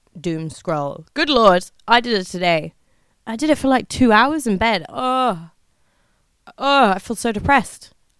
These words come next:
Oh, God. <laughs> It was horrible. It's funny because yesterday I woke up and I didn't do that.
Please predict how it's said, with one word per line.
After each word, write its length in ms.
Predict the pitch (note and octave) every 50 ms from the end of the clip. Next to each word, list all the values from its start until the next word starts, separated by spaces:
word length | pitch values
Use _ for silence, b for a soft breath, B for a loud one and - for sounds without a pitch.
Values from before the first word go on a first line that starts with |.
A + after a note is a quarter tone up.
| _ -
Oh, 540 | C#4 - - - A#3+ A#3 A#3 A#3+ A#3 G#3 E3 -
God. 340 | - C#4 D4 C#4+ A#3+ G3 E3+ - B B B B B B -
<laughs> 120 | - - - _ B B B B B B B B B B B B B B -
It 80 | C4
was 100 | A#3+ B3
horrible. 540 | - C#4 D4 D#4 D4+ A#3 F#3+ E3+ D#3+ D#3+ D#3 _ _ _ _ _ _ _ _ _ _ _ _ _ _ _ _ _ _ _ _ _ _ -
It's 100 | G3 -
funny 220 | - C4 B3+ B3
because 320 | G#3+ F3+ - F#3 F3+ - -
yesterday 540 | G3+ G#3+ A3+ - - - G#3 G3+ G3 F#3+ F#3
I 160 | F3+ F3+ F#3
woke 200 | F#3+ F#3+ - -
up 140 | G#3 G3+ -
and 140 | G3+ F#3
I 20 | F3+
didn't 260 | E3+ - A3+ A#3+ A3 F3
do 160 | F#3+ F3+ E3
that. 240 | E3+ E3+ E3 -